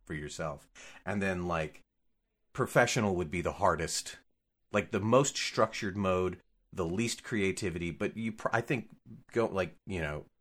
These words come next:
being in the prof-, in the industry as a low level, some, like, nobody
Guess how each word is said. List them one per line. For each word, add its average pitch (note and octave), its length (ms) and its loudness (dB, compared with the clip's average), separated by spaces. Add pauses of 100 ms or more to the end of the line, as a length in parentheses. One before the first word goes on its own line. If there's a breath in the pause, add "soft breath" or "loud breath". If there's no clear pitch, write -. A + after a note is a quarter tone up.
(140)
being A#2+ 240 2
in A2 100 2
the G2+ 80 2
prof-, - 300 -6
in G#2 100 -2
the F2 180 0
industry G#2+ 540 -4
as E2+ 100 0
a D#2+ 60 -4
low F2 260 0
level, F#2 440 0
some, F2+ 420 -4
like, D#2+ 160 -8
nobody F2+ 560 -2